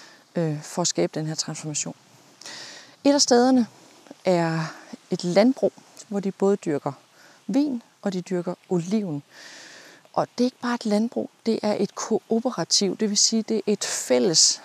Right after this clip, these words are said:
landbrug. Og det, der er det særlige ved det her sted, det er, at de, øh, at de opstod i halvfjerdserne, hvor der var en gruppe bymennesker, der tog på landet og opkøbte noget jord.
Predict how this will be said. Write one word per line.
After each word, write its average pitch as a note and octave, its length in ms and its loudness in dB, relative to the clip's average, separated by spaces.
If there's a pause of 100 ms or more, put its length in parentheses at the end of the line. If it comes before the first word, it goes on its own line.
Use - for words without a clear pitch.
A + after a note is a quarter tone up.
landbrug. E3 560 0 (920)
Og G3 120 -4
det, B3+ 120 2
der C4 60 2
er B3 40 2
det A#3 140 2
særlige G#3+ 640 2
ved F3 60 -2
det A3+ 160 -2
her G3+ 120 -4
sted, F#3+ 300 -2
det G3 200 -2
er, F#3 240 -4
at F#3+ 100 -6 (100)
de, E3+ 260 -2
øh, C#3+ 200 -2 (840)
at - 180 -12
de F3+ 160 -4
opstod F#3 460 -2
i D3+ 240 -2 (300)
halvfjerdserne, B3+ 540 -2 (800)
hvor F3+ 140 0
der F3 100 -2
var D#3+ 240 -6
en D#3 100 -4
gruppe D#3+ 340 0 (180)
bymennesker, A#3 480 2
der D#3+ 100 -4
tog - 260 -2 (260)
på - 80 2
landet A3 340 2 (300)
og E3 140 -2
opkøbte - 420 -4
noget E3 160 -4
jord. A#3 180 -2